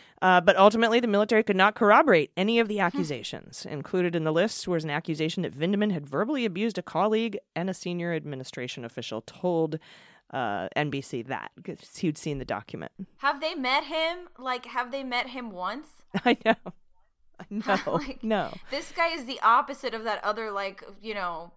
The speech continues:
Speaker 2: putz thirty-year-old guy who's been in charge of hiring people. Like, he is, I mean, just, I, just watching him for however many days. Did he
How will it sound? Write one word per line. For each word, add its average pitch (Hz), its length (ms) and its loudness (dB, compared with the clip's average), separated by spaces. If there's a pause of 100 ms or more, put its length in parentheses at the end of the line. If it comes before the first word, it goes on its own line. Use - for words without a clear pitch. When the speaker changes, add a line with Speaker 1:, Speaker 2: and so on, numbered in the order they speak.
(120)
Speaker 2:
putz - 380 0
thirty-year-old 196 760 -6
guy 190 320 2
who's 196 220 -14
been 190 140 -10
in 180 180 -12
charge 185 240 -6
of 170 80 -18
hiring 196 400 -6
people. 165 260 -14
Like, 180 200 -8 (220)
he 285 340 -6 (120)
is, 233 480 -2
I 262 80 -8
mean, 240 220 -8
just, 277 260 -4 (100)
I, - 100 -4 (280)
just 320 400 -12 (260)
watching 233 560 0
him 190 440 -10 (320)
for 226 180 -10
however 233 400 -2
many 247 200 -10
days. 208 200 -8
Did 262 100 -12
he 370 80 -14